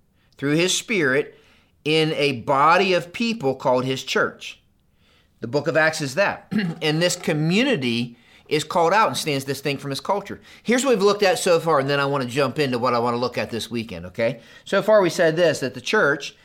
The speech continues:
is a kingdom community, and it's a community that is already set apart with a mission in a culture that seems to always be searching for a cause.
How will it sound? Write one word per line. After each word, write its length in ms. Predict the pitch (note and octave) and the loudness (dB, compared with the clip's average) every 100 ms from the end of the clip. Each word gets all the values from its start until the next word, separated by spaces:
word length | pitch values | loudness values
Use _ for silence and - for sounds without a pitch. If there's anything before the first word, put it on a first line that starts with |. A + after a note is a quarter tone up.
| _ | _
is 100 | B2 | -6
a 100 | C#3+ | -4
kingdom 380 | C#3 E3 D#3+ D#3 | -2 -2 -2 -2
community, 580 | D3+ E3 F#3 D#3+ G#2 A2+ | -4 -4 -2 -2 -2 -4
and 100 | B2+ | -4
it's 140 | C3 | -4
a 80 | C#3 | -4
community 760 | - D#3 E3+ A3+ C#3 A#2+ C3+ - - - | -4 -4 -2 -2 0 -2 -2 -6 -20 -12
that 120 | - C3+ | -6 -4
is 120 | B2 | -2
already 420 | - D#3 F3+ E3+ | 2 2 4 0
set 260 | - F3 D3 | 0 0 0
apart 260 | - D3+ | 2 0
with 100 | C3 | 0
a 60 | C3+ | -2
mission 460 | D3 C#3 - E2 - _ _ _ _ _ _ _ _ _ _ - | -2 -2 -6 -10 -16 _ _ _ _ _ _ _ _ _ _ -6
in 120 | C#3 | -4
a 60 | B2+ | -2
culture 720 | D#3+ D#3+ D#3+ - A2+ C3+ - - - | 2 2 2 -2 -2 -4 -8 -20 -10
that 100 | B2+ | -8
seems 260 | - C#3+ | -4 -4
to 100 | C3 | 0
always 300 | A#2 C#3+ C#3+ | 2 2 2
be 120 | A#2 B2+ | -2 -4
searching 420 | C3+ B2 B2+ A#2 | -2 -2 -4 -4
for 140 | B2+ | -4
a 40 | A#2 | -2
cause. 480 | D3 B2 D#2+ - | -2 -2 -2 -10